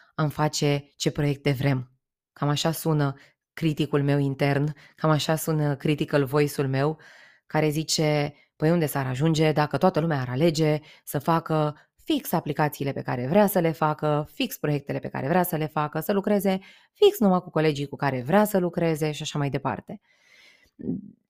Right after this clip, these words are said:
Ce realizez, și încă o dată, vă ziceam că și în legătură cu replica asta de la Rolling Stones, depinde tare pe ce teren prinde. Depinde tare pe ce teren prinde,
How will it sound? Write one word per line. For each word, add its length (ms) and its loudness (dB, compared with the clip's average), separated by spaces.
Ce 240 6
realizez, 800 2
și 220 -6
încă 200 0
o 40 4
dată, 460 -2
vă 100 -4
ziceam 280 0
că 440 -2
și 200 -6
în 80 2
legătură 360 2
cu 80 -2
replica 320 0
asta 160 -2
de 80 0
la 140 0
Rolling 280 0
Stones, 260 0
depinde 320 2
tare 180 2
pe 80 0
ce 140 0
teren 340 2
prinde. 540 0
Depinde 440 4
tare 220 2
pe 80 -2
ce 120 2
teren 280 2
prinde, 600 0